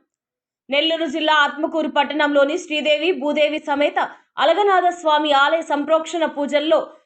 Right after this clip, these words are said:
రాష్ట్ర దేవాదాయ ధర్మాదాయ శాఖ మంత్రి ఆనం రామనారాయణ రెడ్డి పాల్గొన్నారు.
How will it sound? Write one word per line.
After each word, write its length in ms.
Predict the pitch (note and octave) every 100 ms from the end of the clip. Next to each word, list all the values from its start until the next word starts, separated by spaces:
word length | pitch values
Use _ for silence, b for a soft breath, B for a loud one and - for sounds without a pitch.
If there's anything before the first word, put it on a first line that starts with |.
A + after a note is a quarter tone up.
| _
రాష్ట్ర 360 | C#4 F#4 G4 A4
దేవాదాయ 560 | D4+ D#4+ F4+ E4 D#4+ E4+
ధర్మాదాయ 540 | D4 C#4+ E4 D#4 D4+ D4
శాఖ 320 | D#4 C#4+ D4 D#4+
మంత్రి 400 | D4 D4 D#4+ D4+
ఆనం 380 | C4+ D4 E4
రామనారాయణ 520 | C#4+ D4 E4 D#4+ D#4 C#4+
రెడ్డి 240 | C4 C4+
పాల్గొన్నారు. 680 | C4 A#3 A3 A3 A3 A#3+